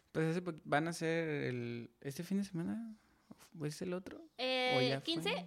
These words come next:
Speaker 2: el quince tenemos, este, Ray Coyote. Ray Coyote va a venir de Guadalajara, una bandona así increíble. La neta, pues, si no lo han escuchado, yo sí se lo recomiendo.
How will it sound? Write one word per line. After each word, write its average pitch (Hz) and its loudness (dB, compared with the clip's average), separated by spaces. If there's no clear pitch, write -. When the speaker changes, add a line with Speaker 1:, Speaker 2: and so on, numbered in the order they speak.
Speaker 2:
el 254 -2
quince 381 -2
tenemos, 285 -8
este, 226 -6
Ray 254 2
Coyote. 294 -2
Ray 254 -6
Coyote 262 -8
va 226 -6
a - -6
venir 247 -8
de 254 -4
Guadalajara, 214 -6
una 240 -6
bandona 233 -6
así 226 -14
increíble. 226 -8
La 220 -8
neta, 214 -4
pues, 202 -18
si 226 -12
no 202 -10
lo 202 -12
han 226 -10
escuchado, 226 -16
yo 226 -14
sí 226 -14
se 226 -18
lo 226 -12
recomiendo. 214 -16